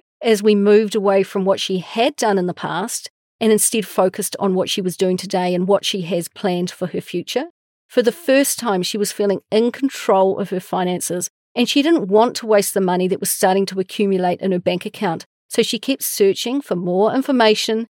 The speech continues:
so she could keep learning, which is how she stumbled upon me. As of November twenty twenty-two, she is now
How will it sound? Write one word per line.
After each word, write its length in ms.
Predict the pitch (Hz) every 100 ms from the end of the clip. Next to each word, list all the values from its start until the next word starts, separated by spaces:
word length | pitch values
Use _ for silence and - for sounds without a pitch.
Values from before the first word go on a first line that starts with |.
| -
so 180 | -
she 200 | 196 -
could 160 | 185 208
keep 200 | - -
learning, 500 | 196 185 170 165 170 - _ _
which 180 | 247 -
is 140 | 233
how 160 | 220 190
she 220 | - 185
stumbled 360 | - 175 165
upon 300 | 175 - 175
me. 300 | 180 175 170 - _ _ _ _ _ _
As 220 | 240 269
of 80 | 285
November 380 | 262 233 220 208
twenty 280 | - 214 196
twenty-two, 720 | - 202 180 - 208 170 190
she 280 | - - 226
is 200 | - 214
now 320 | 214 202 208